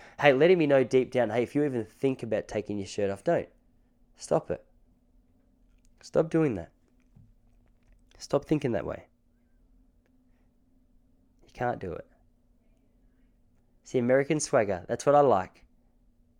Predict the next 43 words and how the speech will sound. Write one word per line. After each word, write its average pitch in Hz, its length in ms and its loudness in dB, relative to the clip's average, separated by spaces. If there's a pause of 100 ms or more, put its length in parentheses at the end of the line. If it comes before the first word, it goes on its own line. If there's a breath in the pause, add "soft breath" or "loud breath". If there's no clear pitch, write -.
(360)
It's - 80 -18
the 120 80 -4
American 110 480 -4
swagger 107 320 -2
is 98 100 -6
what 98 140 -4
I 95 60 -8
call 95 340 -6
it. - 80 -16 (680)
Little 311 240 10
things 214 300 4
are - 20 2
confusing 113 560 0
here. 117 120 4
I 160 60 4
tried 170 200 2
to 131 80 -4
fill 131 180 2
up 110 60 4
my 110 120 0
Jeep 123 360 -2
yesterday, 120 500 2
and, 98 120 -4 (380 soft breath)
um, 104 460 2
over 135 180 8
here 123 220 4
they, 107 240 4
they 107 180 2
do 107 260 2
a, 98 280 2 (140)
uh, 104 180 -6
they, 131 160 8
they 123 180 8
fill 127 220 6
the, 120 200 6
oop, 147 200 -2
they 110 140 0
fill 147 180 2
the 123 80 -2
car 120 260 4
up 95 120 0
for 131 240 6
you. 87 200 -4